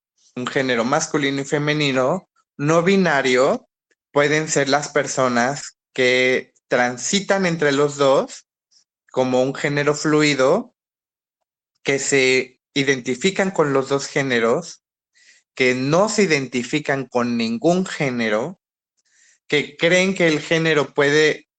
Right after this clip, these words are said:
deconstruirse según cada momento, que sería, eh, algo muy justificado por la teoría queer, entonces son personas queer. Eh, también van a haber personas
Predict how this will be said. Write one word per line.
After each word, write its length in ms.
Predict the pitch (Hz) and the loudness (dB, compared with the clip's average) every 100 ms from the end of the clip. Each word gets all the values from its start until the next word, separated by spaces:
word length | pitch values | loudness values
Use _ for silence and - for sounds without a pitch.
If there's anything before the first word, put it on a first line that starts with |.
| _ - | _ -6
deconstruirse 1300 | 139 139 131 123 - - 131 135 143 143 156 147 - | -4 -2 -2 -4 -6 -4 0 0 0 0 2 0 -2
según 460 | - 127 120 139 143 | -6 -4 -2 -4 -2
cada 260 | 143 135 | 0 0
momento, 800 | 139 120 123 127 123 131 127 - | 0 -2 -2 -4 0 2 2 -2
que 160 | - 113 | -6 -4
sería, 580 | 120 113 120 123 120 117 - - _ | -2 -2 0 0 0 -2 -10 -20 _
eh, 600 | 127 120 120 117 117 117 113 110 - | 0 4 4 2 0 -2 -4 -6 -4
algo 300 | 120 123 127 | -4 -2 -2
muy 180 | 127 127 | -2 -4
justificado 720 | - - 123 120 127 127 123 | -6 -8 -8 -6 -2 0 0
por 120 | 127 | -2
la 140 | 120 110 | -2 -2
teoría 340 | 117 120 123 | -2 0 -2
queer, 360 | - 147 156 - | 0 0 0 -2
entonces 400 | 117 113 113 117 | -6 -6 -6 -8
son 180 | 117 117 | -8 -4
personas 500 | 120 120 131 131 - | -4 -2 -6 -6 -6
queer. 300 | 170 156 160 _ _ _ _ - - _ _ _ _ - | -4 -4 -4 _ _ _ _ -20 -20 _ _ _ _ -4
Eh, 320 | 139 139 131 143 | 0 2 2 0
también 420 | 131 131 160 165 | -2 0 0 0
van 160 | 156 | 0
a 40 | 151 | 0
haber 220 | 143 143 | 0 0
personas 1040 | 147 139 - 135 135 131 131 135 - - | -2 -2 -2 0 0 2 0 -2 -4 -8